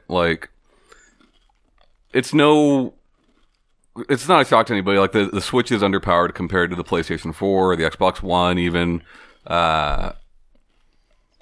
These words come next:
but the way that th-, their developers are taking advantage of gameplay mechanics and of detail, uh, is pretty shocking. So, as far as visuals go,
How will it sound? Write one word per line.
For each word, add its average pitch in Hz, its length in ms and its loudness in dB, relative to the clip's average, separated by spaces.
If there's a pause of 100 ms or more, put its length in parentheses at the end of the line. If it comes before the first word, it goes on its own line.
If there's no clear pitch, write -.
(320)
but 107 200 -2
the 120 80 2
way 127 280 4
that 135 420 4 (300)
th-, 104 200 -6
their 104 120 2
developers 92 800 0
are 87 220 0
taking 95 420 -2
advantage 85 720 -4 (460)
of 82 640 -4 (280)
gameplay 101 560 -2
mechanics 85 840 -6 (480)
and 90 160 -2
of 78 180 -8
detail, 80 760 -2 (600)
uh, 82 340 -2 (160)
is 98 140 -4
pretty - 280 -4
shocking. 90 520 0
So, 120 340 2 (160)
as - 80 -16
far 233 160 4
as 160 100 2
visuals 98 460 -4
go, 87 300 0